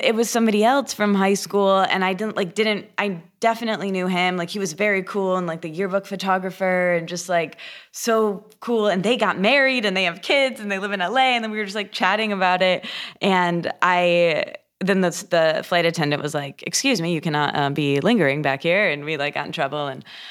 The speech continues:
I go back to my seat and I was like, <laughs> "God, life is so wild." Like, here are these people who I, you know, I thought were the coolest and they, like, knew who I was. I don't think we ever even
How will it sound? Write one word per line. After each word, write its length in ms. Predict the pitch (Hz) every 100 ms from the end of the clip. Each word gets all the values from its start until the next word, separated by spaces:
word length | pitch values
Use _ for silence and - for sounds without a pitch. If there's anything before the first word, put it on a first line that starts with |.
| -
I 80 | 170
go 80 | 170
back 200 | 175 175
to 80 |
my 100 | 180 165
seat 220 | - 175
and 100 | 185
I 80 | 165
was 120 | 180
like, 300 | - - -
<laughs> 1200 | 254 - 262 - 330 - _ - - - _ _
"God, 380 | - 349 311 220
life 220 | 262 349
is 140 | 392 -
so 800 | - - 262 262 269 269 269 -
wild." 800 | - 190 202 247 247 170 156 170
Like, 200 | 202 190
here 300 | 190 247 269
are 60 |
these 180 | 254 247
people 200 | 240 226
who 60 | 220
I, 120 | 190
you 180 | 196 202
know, 80 | 180
I 80 |
thought 240 | 170 220 214
were 100 | 202
the 120 | 170
coolest 720 | - - 226 247 226 175 -
and 160 | 175 175
they, 120 | 180
like, 200 | 180 165
knew 260 | 160 226 254
who 120 | 220
I 160 | 151
was. 140 | 156 160
I 100 | 220
don't 160 | 247 339
think 140 | 427
we 120 | 370
ever 160 | 254 247
even 380 | 220 220 220